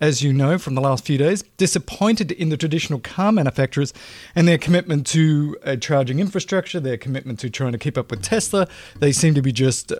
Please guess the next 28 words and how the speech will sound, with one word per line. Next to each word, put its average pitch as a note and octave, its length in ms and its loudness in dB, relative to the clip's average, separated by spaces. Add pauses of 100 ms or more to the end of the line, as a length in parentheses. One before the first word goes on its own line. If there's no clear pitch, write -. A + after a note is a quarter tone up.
giving C3 200 2
up. - 240 -4
So C3+ 200 2
I C3 40 4
would C3 120 2
like D3+ 140 0
to D3+ 80 -2
hear C#3 120 2
more E3+ 180 6
about F3+ 220 2
this, E3+ 220 -2 (260)
because D3 240 2
if C#3 180 0 (400)
three G#3 240 6
quarters A3 360 4
of E3+ 80 0
those E3 200 4
cars F3 300 2
that D#3 80 -4
they're E3+ 80 2
gonna D#3 140 2
build G#3+ 260 2
in F3 100 2
this D#3 200 0
new E3+ 120 4
Detroit, F3 440 0 (200)
uh, F3 200 2
stuff - 420 0